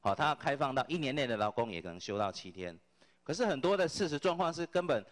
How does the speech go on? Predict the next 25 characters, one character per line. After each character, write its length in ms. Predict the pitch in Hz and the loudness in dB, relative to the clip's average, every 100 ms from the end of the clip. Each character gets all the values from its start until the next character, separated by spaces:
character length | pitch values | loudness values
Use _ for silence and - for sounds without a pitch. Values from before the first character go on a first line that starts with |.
| - _ | -20 _
劳 240 | - 139 165 | 0 2 2
工 320 | 180 180 175 131 | 2 2 0 -4
没 180 | 135 | -2
办 220 | 156 190 165 | 2 0 2
法 220 | 117 101 | 0 0
看 220 | - 202 | -2 -2
得 120 | 151 | 0
到， 160 | 156 143 | 2 2
但 140 | 160 | 2
是 80 | 156 | -2
吃 200 | - - | -6 -10
不 140 | 147 113 | -8 0
到 200 | 131 107 | 0 2
嘛， 120 | 87 | -2
没 120 | 92 | -2
办 120 | 123 | -2
法 40 | 101 | -2
休 160 | 120 | -2
到 120 | 117 | -2
特 160 | 110 110 | -2 -6
休 180 | 101 98 | -6 -6
假 240 | 104 87 | -4 -6
嘛。 160 | 73 - - _ _ _ _ _ _ _ _ _ _ _ _ _ _ _ _ _ _ _ _ _ _ _ _ - - | -6 -14 -20 _ _ _ _ _ _ _ _ _ _ _ _ _ _ _ _ _ _ _ _ _ _ _ _ -20 0
而 80 | 139 | 2
且， 320 | - 131 98 | 4 2 0